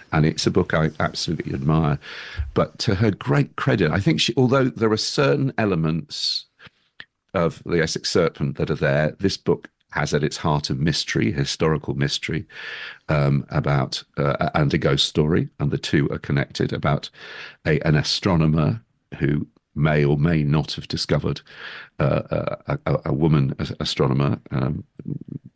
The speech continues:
who may or may not have discovered a, a new comet in the late nineteenth century. Um,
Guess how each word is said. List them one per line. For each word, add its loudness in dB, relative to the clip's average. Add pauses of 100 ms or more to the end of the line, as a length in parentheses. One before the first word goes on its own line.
(380)
who 4
may 4
or 2
may 2
not 0
have -8
discovered -2
a, 0
a 4
new 6
comet 0
in -2
the 2
late 2
nineteenth -2
century. 0 (680)
Um, 2